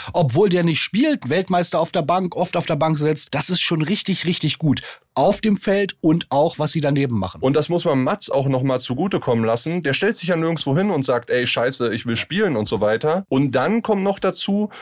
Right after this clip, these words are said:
Speaker 2: dass der B V B jetzt endlich mal wirklich einen fitten Kader hat. Da sind alle dabei. Okay, jetzt gestern ist ein Riasen kurzfristig ausgefallen.
Speaker 1: Ein Koko fehlt.
Speaker 2: Oder ein Adeyemi dann auch.
Speaker 1: Mhm.
Speaker 2: Ah, und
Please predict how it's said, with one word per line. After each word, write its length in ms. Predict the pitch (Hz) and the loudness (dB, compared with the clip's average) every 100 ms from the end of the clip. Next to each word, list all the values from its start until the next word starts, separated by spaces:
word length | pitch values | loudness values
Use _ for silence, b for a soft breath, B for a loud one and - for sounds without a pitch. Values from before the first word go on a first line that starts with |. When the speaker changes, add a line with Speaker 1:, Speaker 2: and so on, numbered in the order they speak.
| B | B
Speaker 2:
dass 200 | 139 - | -2 0
der 120 | 131 | -2
B 160 | 127 151 | 0 0
V 200 | 151 127 | 0 0
B 340 | 139 151 170 - | 0 -2 -4 -6
jetzt 380 | 117 131 135 - | -2 0 -2 -2
endlich 400 | 160 208 202 - | 0 2 0 0
mal 360 | 156 156 143 117 | 0 0 0 -2
wirklich 340 | 160 156 147 | -2 -2 -2
einen 180 | 131 120 | 0 0
fitten 360 | - 175 180 | -2 -4 -2
Kader 380 | 147 127 143 175 | -2 -2 0 0
hat. 240 | 196 208 - | 0 -4 -2
Da 140 | 123 | 0
sind 280 | 120 127 - | 0 -2 0
alle 240 | 123 147 | 0 2
dabei. 460 | 123 113 107 135 156 | 2 0 0 0 0
Okay, 240 | 123 - | -2 -2
jetzt 220 | 139 123 - | -2 -2 -2
gestern 300 | 135 151 117 | -2 0 -2
ist 120 | 117 | -2
ein 80 | 104 | -2
Riasen 420 | 139 170 156 165 | 2 0 0 -2
kurzfristig 600 | - 170 - 165 160 151 | -2 -4 -4 -4 -4 0
ausgefallen. 540 | 151 - 160 - 151 | 0 0 -4 0 2
Speaker 1:
Ein 60 | 160 | 2
Koko 340 | 165 165 170 | 2 2 0
fehlt. 240 | 170 160 160 | 0 0 2
Speaker 2:
Oder 180 | 131 127 | 2 0
ein 320 | 123 123 117 | -2 -2 0
Adeyemi 580 | 120 117 123 190 196 180 | 0 0 0 2 0 0
dann 180 | 175 | -2
auch. 320 | 170 170 202 117 | 2 2 2 -2
Speaker 1:
Mhm. 120 | 110 B - | -8 B -4
Speaker 2:
Ah, 180 | 123 135 | 0 0
und 300 | - 143 | 0 -2